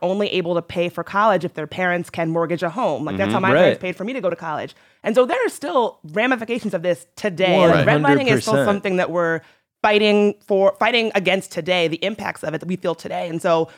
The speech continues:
Speaker 1: if you're in college, if you're a young person, look around. Like, did your grandfather own his home and so he could mortgage that to send your dad to college and he could mortgage his home to send you to college?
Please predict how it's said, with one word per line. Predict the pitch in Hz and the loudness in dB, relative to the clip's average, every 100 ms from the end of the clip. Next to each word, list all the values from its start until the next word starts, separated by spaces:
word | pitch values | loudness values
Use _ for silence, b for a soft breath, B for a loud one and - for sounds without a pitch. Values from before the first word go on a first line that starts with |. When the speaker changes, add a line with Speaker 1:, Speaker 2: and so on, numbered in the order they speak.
| B _ 180 | B _ -10
Speaker 1:
if | 175 | -4
you're | 240 254 | 2 2
in | 247 | 2
college, | 247 196 330 185 | 0 2 4 2
if | - | -4
you're | 220 | -2
a | |
young | 185 269 | 0 0
person, | 190 170 170 165 b b _ | -2 -2 -2 -4 b b _
look | 247 - | -6 -2
around. | 214 240 220 160 | -2 2 2 2
Like, | 165 156 139 | 2 0 -4
did | 202 185 | -4 0
your | 220 202 | 0 2
grandfather | 180 185 214 220 220 220 220 - | 2 2 2 2 2 4 4 4
own | 190 190 | 4 4
his | 156 196 214 | 0 -4 0
home | 214 226 | 2 2
and | 202 | 2
so | 175 | 0
he | 170 | 0
could | 190 160 | 0 0
mortgage | 165 180 160 | 0 0 -2
that | 170 185 | -4 -4
to | 175 | -4
send | - 170 | 0 0
your | 165 160 | 0 -2
dad | 151 160 180 | -2 -4 -2
to | 202 | -2
college | 202 208 196 | 2 4 4
and | 165 | 0
he | 185 | -4
could | 175 - | -6 -6
mortgage | 165 180 180 147 | 0 0 0 -4
his | 196 196 | -4 0
home | 190 | 0
to | 185 | 0
send | 170 147 | -6 -6
you | 185 | -6
to | |
college? | 233 254 269 269 | -4 -4 -4 -6